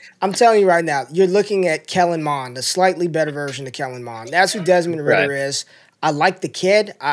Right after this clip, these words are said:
Speaker 1: I love, like, just the way that he plays, his passion. I do think he has a really good skill set.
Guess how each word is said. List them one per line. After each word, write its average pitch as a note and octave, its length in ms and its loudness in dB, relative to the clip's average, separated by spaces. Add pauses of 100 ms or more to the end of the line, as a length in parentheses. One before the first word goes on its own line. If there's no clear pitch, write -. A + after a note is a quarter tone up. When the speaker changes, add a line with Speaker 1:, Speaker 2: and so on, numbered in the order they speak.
(140)
Speaker 1:
I - 20 0
love, E3 720 0
like, C3+ 240 -8
just D#3 200 -10
the D3 60 -8
way D3 160 -4
that D3+ 120 -4
he C#3+ 80 -8
plays, D3 420 -4
his A#2 80 -12
passion. C#3+ 720 -4 (340)
I C3+ 60 -6
do C#3+ 180 -4
think D#3 220 -6
he D#3 100 -10
has C#3+ 160 -6
a C3+ 60 -12
really C#3+ 200 -10
good C3 160 -10
skill D3 300 -6
set. C#3+ 460 -4